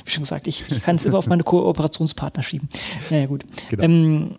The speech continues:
Speaker 1: ja, aber es ist, es ist doch erstaunlich und dass auch innerhalb von Deutschland halt da ein gewisses Paper nicht rangekommen wird. Das ist jetzt nicht nur so ein, und sagen wir so, wenn, wenn das schon bei uns der Fall ist, dann wie sieht es dann in anderen Ländern aus? Das ist vielleicht sogar noch, ähm, intensiver,
Speaker 2: Ja.
Speaker 1: ein noch stärkeres Problem.
Speaker 2: Ja.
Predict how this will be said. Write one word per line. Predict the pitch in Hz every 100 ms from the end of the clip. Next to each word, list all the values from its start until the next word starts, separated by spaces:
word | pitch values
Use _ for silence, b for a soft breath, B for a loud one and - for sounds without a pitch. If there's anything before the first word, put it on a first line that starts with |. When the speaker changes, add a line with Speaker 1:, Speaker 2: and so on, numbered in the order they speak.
| -
Speaker 1:
ja, | 165
aber | 180 147
es |
ist, | 170 156
es | 160
ist | 170 -
doch |
erstaunlich | 165 - 147 156 143
und | 139 -
dass | 143
auch | -
innerhalb | - 160
von | -
Deutschland | 143 143 - - 151
halt | 143 143
da | 139
ein | 147 147
gewisses | 147 147 135
Paper | - 131
nicht | 143 -
rangekommen | 160 165 147 135 131
wird. | 143
Das |
ist | 147
jetzt | - - -
nicht | -
nur | 160 147
so | 143
ein, | 143
und | 165 160 165
sagen | 165
wir |
so, | 156
wenn, | 139 151 156 -
wenn | 156
das | 151
schon | -
bei | 147
uns | 185 196
der | 160
Fall | - 143
ist, | 147 - -
dann | 139
wie | 143
sieht | 170
es | 135
dann | 156 143
in | 160 143
anderen | 151 143
Ländern | 135 131
aus? | - 135 -
Das | -
ist | -
vielleicht | - 143
sogar | - 139
noch, | 139 - B B B B -
ähm, | 143 139 135 143 -
intensiver, | 165 147 139 143 135 131 - -
Speaker 2:
Ja. | 107 127
Speaker 1:
ein | 139 143 -
noch | 151 135
stärkeres | - - 143 143
Problem. | - 131 135 139 -
Speaker 2:
Ja. | 107